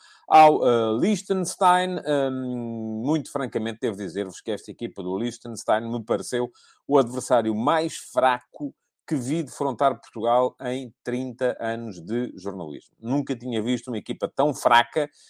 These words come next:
jogar contra Portugal, muito mais fraca do que aquelas equipas do Liechtenstein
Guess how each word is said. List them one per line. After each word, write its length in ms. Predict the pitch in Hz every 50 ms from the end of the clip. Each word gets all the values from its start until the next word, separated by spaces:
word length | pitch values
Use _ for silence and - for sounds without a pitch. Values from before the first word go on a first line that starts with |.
| _ _ -
jogar 440 | 113 101 127 123 151 143 131 120 104
contra 280 | - 131 123 107 110 113
Portugal, 500 | - - - - 90 98 107 135 139 - -
muito 420 | 160 147 170 208 226 202 175 151
mais 240 | 156 147 135 123 -
fraca 440 | - - 117 117 123 123 - - 131
do 160 | 117 123 120
que 140 | - - 110
aquelas 340 | 92 110 113 117 117 104 101
equipas 460 | 95 - - 117 104 - 120 101 90
do 140 | 92 92 101
Liechtenstein 720 | 113 113 - - - 117 110 - - 117 110 110 110